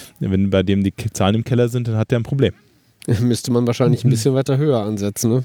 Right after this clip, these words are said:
Speaker 2: Firmenkultur ist ja eine sehr schwierige Geschichte, kaum zu steuern oder gar nicht, sagen ja viele, read only. Aber irgendwie braucht es da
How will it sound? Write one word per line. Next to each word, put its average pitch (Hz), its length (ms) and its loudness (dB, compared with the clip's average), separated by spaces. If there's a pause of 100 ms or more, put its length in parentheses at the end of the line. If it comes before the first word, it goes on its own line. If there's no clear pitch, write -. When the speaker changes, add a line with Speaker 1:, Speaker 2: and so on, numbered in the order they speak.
(120)
Speaker 2:
Firmenkultur 127 600 0
ist - 80 -2
ja 131 80 0
eine 113 120 2
sehr 107 180 2
schwierige 151 540 -2
Geschichte, 165 540 0 (320)
kaum 113 240 0
zu - 100 -6
steuern 165 540 -2
oder 90 260 -4
gar 104 260 0
nicht, 151 160 0
sagen 143 220 0
ja 139 120 2
viele, 143 360 0
read 104 160 -2
only. 156 480 0 (340)
Aber 110 220 0
irgendwie 143 640 0
braucht 123 420 0
es - 180 -6
da 131 400 0